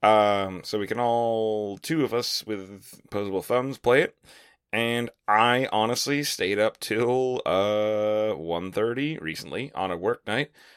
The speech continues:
playing Nintendo sixty-four, like, Super Mario sixty-four to be specific. And I can't tell you how much, like, how hard I've been bitten by that bug again. I'm like, "This is just great." Like, it's almost just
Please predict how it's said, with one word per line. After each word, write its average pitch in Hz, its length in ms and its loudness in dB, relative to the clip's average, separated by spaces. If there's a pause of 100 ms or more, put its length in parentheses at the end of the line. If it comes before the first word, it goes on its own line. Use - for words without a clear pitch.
(160)
playing 165 400 4
Nintendo 180 360 2
sixty-four, 175 640 2
like, 95 180 -2
Super 156 260 2
Mario 147 320 2
sixty-four 80 500 -4
to 69 60 -4
be 67 100 -10
specific. 78 600 -10 (560)
And 165 160 4
I 185 100 4
can't 175 280 -4
tell 160 140 4
you 135 120 2
how 123 160 2
much, 135 380 -2
like, 110 300 2 (380)
how - 260 0
hard 131 460 2
I've 95 120 0
been 98 160 -6
bitten 104 260 -4
by 90 160 -2
that 90 240 -2
bug 90 380 0 (280)
again. 98 600 2
I'm 104 160 -4
like, 107 260 -2
"This 202 220 2
is 196 160 -6
just - 400 0
great." 95 560 -2 (440)
Like, 113 220 2
it's 135 240 0
almost 160 580 4
just 110 300 -4